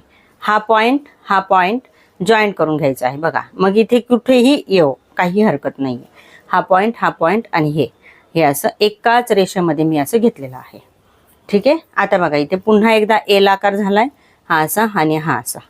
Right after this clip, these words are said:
बरोबर. आता याला आपल्याला दुसरा आकार द्यायचा आहे. दुसरा आकार कसा देणार आहोत? तर हे मोजायचं आहे आपल्याला. हे बघा, हे,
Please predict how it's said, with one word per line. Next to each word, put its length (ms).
बरोबर. 320
आता 180
याला 200
आपल्याला 260
दुसरा 360
आकार 260
द्यायचा 320
आहे. 220
दुसरा 300
आकार 200
कसा 260
देणार 240
आहोत? 280
तर 60
हे 140
मोजायचं 480
आहे 180
आपल्याला. 280
हे 140
बघा, 180
हे, 220